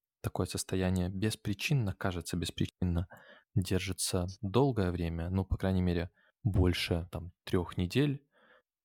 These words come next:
печально, грустно, непонятно почему, при этом добавляются еще и нарушение сна, ам, нарушение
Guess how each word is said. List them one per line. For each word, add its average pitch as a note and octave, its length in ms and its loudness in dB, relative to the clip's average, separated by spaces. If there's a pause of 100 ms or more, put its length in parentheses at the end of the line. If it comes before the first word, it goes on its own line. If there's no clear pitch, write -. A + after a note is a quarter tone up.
(200)
печально, A2+ 760 0
грустно, F#2+ 520 0
непонятно F#2 460 -2
почему, F2 440 0 (440)
при F#2+ 120 6
этом F2+ 160 0
добавляются E2+ 600 0
еще E2+ 540 -2
и F2 420 0 (440)
нарушение F#2 500 0
сна, A#2 560 0 (540)
ам, F2 400 2
нарушение F2 840 0